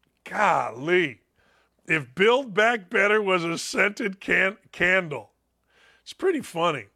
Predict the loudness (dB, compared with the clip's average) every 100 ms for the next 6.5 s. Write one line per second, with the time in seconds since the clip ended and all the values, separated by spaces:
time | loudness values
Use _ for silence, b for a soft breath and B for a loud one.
0 | -2 2 2 2 0 0 0 2 0 2
1 | 0 -4 -2 -2 0 2 2 2 0 -2
2 | 0 0 0 -6 -6 -4 -4 -4 -2 0
3 | 2 0 -2 -2 0 0 -2 -8 -6 -4
4 | -6 -4 -4 -2 -8 -8 -6 -6 -6 -10
5 | -4 -2 -2 -4 -8 -6 -6 -2 0 0
6 | 0 0 0 -6